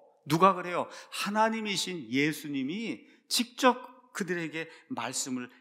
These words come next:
해주시는 거예요. 그래서 두려운 겁니다, 여러분. 이십일 절 보니까 "주여, 주여" 하잖아요. 주여도 한 번이 아니라 두 번. "주여" 그리고 또 저, "주 예수여" 그리고, 예, 엄숙하게, 심각하게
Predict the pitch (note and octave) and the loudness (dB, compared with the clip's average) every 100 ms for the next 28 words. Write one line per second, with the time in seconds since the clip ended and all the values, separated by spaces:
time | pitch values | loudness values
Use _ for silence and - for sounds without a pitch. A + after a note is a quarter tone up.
0 | - - D#3+ D3+ D#3+ D#3 C3+ - - - | -10 -8 -6 -6 -4 -4 -4 -8 -10 2
1 | F3+ F#3+ A#3 A3 A3 - E3 G#3 A3 G3+ | 8 10 10 8 0 -8 0 2 2 -2
2 | F3+ D3+ D3 B2 A#2 A#2+ E3+ B2 F#2 - | -6 -4 -4 -6 -10 -6 -4 -4 -6 -18
3 | _ _ _ _ _ _ _ - F3 A3+ | _ _ _ _ _ _ _ -6 2 4
4 | G#3 A#3 A3 A3+ G#3 G#3 F#3+ G3 - G3 | 4 2 2 2 2 -4 0 -2 0 6
5 | A#3+ C#4 B3 B3 A3 G#3+ F#3+ E3+ D3+ C3+ | 12 12 12 10 2 4 4 0 -2 -4
6 | D#3 D3+ - - - - A#3 A#3 A3+ A3+ | -6 -8 -10 -20 -8 -2 4 8 8 6
7 | A3 G#3+ G#3+ F#3+ F3+ G3 F3 - D#3+ D#3+ | 0 0 0 0 -2 0 -2 -4 -6 0
8 | D#3 A#2+ F#2+ - - - - E3+ F#3 F#3+ | 0 0 -6 -18 -20 -6 0 2 4 6
9 | G3 G3 G3 G3 D#3 D#3 C#3 F3 D#3+ D3+ | 6 6 6 4 2 -4 -10 -12 -10 -10
10 | - - - F#3 G#3+ A3 A3 G#3 G3+ G#3 | -10 -6 0 12 12 12 8 10 12 12
11 | G#3 E3+ F3+ D#3+ E3 A#2 - - _ _ | 10 8 0 0 -2 -2 -8 -20 _ _
12 | - E3+ F3+ C3 F#3+ A#3+ A3+ - G3 G#3 | 6 8 10 12 12 12 6 0 4 4
13 | A3 A3 G#3 F3 G3+ G#3+ G3+ G#3 F#3+ F3 | 6 2 2 0 0 6 6 6 0 2
14 | F#3+ G3+ | 0 0